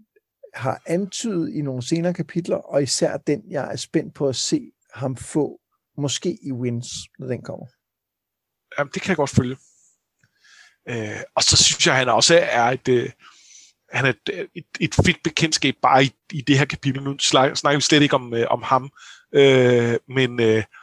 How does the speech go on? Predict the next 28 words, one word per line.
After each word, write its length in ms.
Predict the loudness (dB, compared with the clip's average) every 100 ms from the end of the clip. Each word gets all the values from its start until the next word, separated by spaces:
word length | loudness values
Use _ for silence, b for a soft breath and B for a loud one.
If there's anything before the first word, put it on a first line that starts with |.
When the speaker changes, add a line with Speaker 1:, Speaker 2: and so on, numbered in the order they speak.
| b b b _ _ _
Speaker 2:
men 100 | -2
han 160 | 2 4
har 180 | 4 6
noget, 520 | 6 6 6 6 4
øh, 120 | 2
han 140 | -2 0
har 180 | 2 4
noget 160 | 2 2
power, 320 | 4 6 6 2
noget 180 | -2
karisma, 500 | -8 -4 -4 -2 -4
ikke? 200 | -4 -8 _ _ _ _ _ _ _ 0
Speaker 1:
Jo, 200 | 0 0 -6 0
jo, 160 | 2 2
for 100 | 0
helvede. 340 | 0 0 -2
Altså, 180 | -2 -4
helt 240 | -2 -2 -2
vildt. 160 | -4 B B B B
Og, 140 | 0 2
øhm, 460 | 2 0 -6 -10 -10 0
og, 380 | 2 4 2 2
øh, 200 | 0 0
og 200 | 0 4
det 80 | 4
er 40 |
også 180 | 4 2
interessant, 540 | -4 -4 0 2 0